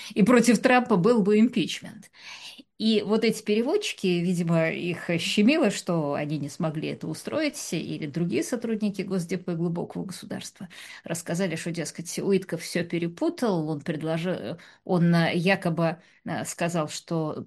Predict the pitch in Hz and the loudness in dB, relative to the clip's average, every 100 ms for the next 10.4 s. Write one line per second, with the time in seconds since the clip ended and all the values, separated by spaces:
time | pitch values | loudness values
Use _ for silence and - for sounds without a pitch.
0 | - 202 - 170 160 151 143 175 170 170 | -2 0 0 0 0 -2 -4 -4 -2 -4
1 | 170 165 170 160 139 - - 147 151 170 | -2 -4 -2 -4 -4 -8 -8 -6 -4 -4
2 | 165 160 - - 147 143 147 - 165 175 | -4 -4 -6 -8 -6 -6 -6 -6 -6 -6
3 | 143 - - - - 202 339 370 - - | -6 -8 -8 -6 -6 -4 -2 -2 -4 -18
4 | - 165 - 220 214 214 180 226 214 294 | -10 -8 -2 0 2 2 4 6 6 4
5 | 233 214 202 190 180 202 196 214 226 170 | 4 2 0 -2 0 2 2 2 2 4
6 | 170 180 214 175 156 - - 139 165 175 | 4 4 2 0 -4 -8 -6 -4 -2 -2
7 | 180 330 381 190 - - - _ - 190 | 0 0 2 -2 -4 -20 -20 _ -2 -2
8 | - 202 240 240 233 220 208 202 202 220 | 2 4 4 2 2 2 2 -2 -4 -4
9 | 180 180 175 175 180 170 160 175 185 - | -4 -2 -2 0 0 0 -4 -4 -6 -4
10 | 311 349 226 - | -4 -2 -2 -4